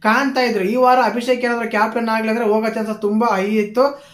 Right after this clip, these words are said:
ಅದೇ ರೀತಿಯಾಗಿ ಸ್ಪಂದನ ನಿನ್ನೆನೇ ಸೇವ್ ಮಾಡ್ತಾರೆ. ಯಾವ ಕಾರಣಕ್ಕೆ ಸೇವ್ ಮಾಡ್ತಾರೆ ಅಂತ ಅವ್ರಿಗೆ ಗೊತ್ತಿರುತ್ತೆ.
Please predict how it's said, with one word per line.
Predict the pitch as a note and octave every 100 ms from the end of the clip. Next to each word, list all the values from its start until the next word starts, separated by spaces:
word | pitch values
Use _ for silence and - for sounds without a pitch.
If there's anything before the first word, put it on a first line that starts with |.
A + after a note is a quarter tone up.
| -
ಅದೇ | G3 G3+ C#4
ರೀತಿಯಾಗಿ | C4+ B3+ B3 B3
ಸ್ಪಂದನ | A#3 A3 A#3+ A#3
ನಿನ್ನೆನೇ | A3 A#3 B3+ B3+
ಸೇವ್ | A#3+ A#3
ಮಾಡ್ತಾರೆ. | A#3 A3 A3 A#3+ C4 - _
ಯಾವ | F#3+ G3+ C4
ಕಾರಣಕ್ಕೆ | C4 B3 B3 A#3+
ಸೇವ್ | A#3+ A#3
ಮಾಡ್ತಾರೆ | A3 A3
ಅಂತ | A3+ G#3+
ಅವ್ರಿಗೆ | G#3+ G#3
ಗೊತ್ತಿರುತ್ತೆ. | G#3 A3 G#3 A#3+ C4+ C4+ -